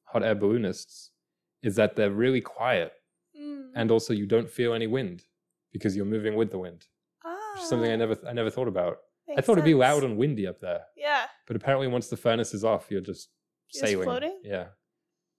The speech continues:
Speaker 2: Okay. Hot air balloons seem quite inefficient to me because of just the size of them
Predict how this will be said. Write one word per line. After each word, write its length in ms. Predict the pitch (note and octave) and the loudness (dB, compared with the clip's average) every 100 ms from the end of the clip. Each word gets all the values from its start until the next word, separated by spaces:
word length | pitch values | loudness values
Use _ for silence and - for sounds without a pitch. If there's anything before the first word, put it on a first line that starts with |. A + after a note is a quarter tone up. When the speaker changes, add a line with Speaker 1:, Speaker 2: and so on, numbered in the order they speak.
| _ E4+ | _ -4
Speaker 2:
Okay. 360 | F#4+ C4+ C4 - _ _ _ _ _ _ _ _ | 0 0 0 -6 _ _ _ _ _ _ _ _
Hot 160 | - A#4+ A#4 | 2 4 4
air 60 | G#4 | 2
balloons 260 | G#4 F4+ | 0 -2
seem 380 | - F4+ F4 E4 | -6 -6 -8 -10
quite 320 | - F4+ A4 - | 0 2 2 -2
inefficient 600 | D#4 D#4 D4+ C4 - B3+ | -4 -6 -8 -12 -14 _
to 120 | - A3+ | -20 -16
me 240 | C#4+ - _ _ _ _ _ _ _ _ _ - | -16 -16 _ _ _ _ _ _ _ _ _ -2
because 300 | C#4+ D4 C4+ | 2 2 0
of 180 | C4+ - _ _ - | -6 -8 _ _ 0
just 180 | A4+ - | 0 2
the 80 | G#4 | -2
size 380 | - C#4+ C#4 C#4+ | 6 6 6 4
of 100 | D#4 | -2
them 260 | F4 F4+ | -4 -4